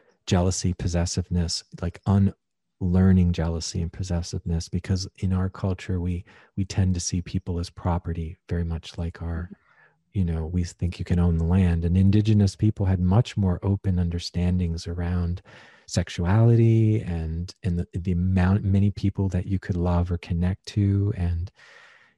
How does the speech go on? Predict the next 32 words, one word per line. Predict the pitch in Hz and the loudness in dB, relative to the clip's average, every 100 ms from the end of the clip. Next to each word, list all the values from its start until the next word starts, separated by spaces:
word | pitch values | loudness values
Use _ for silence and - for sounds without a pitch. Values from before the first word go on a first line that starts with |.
| _ | _
you | 95 | 2
know, | 92 | 4
I | |
have | 87 90 | 4 4
no, | 87 95 | 4 4
we've | 98 | 4
never | 90 92 104 95 | 4 4 4 4
talked | 98 90 - | 2 0 0
about | 87 85 82 | 0 0 0
things | 101 90 | 0 0
like | 87 87 | 0 -2
polyamory | - 90 90 117 120 87 | -2 2 4 6 6 4
or | |
anything. | 80 87 90 90 | 2 0 0 0
And | 85 | 2
I'm | 87 | 2
not | 87 92 - | 2 0 -2
that | 92 | -2
I'm | 85 | -2
promoting | 82 - 80 92 131 120 | -2 -2 2 4 6 4
that, | 90 80 - | 4 0 -2
but | 87 85 | -2 0
I, | 87 87 - _ - | 0 -2 -8 _ -6
the, | 90 | -6
to | - 104 | -2 2
me, | 98 | 4
the | 92 | 4
idea | 85 87 92 87 | 2 2 0 0
of | 87 | -2
many | 92 98 98 92 | 2 4 6 4
loves, | 85 90 120 107 82 82 - | 2 2 4 6 4 -2 -6
just | 98 98 | -4 -4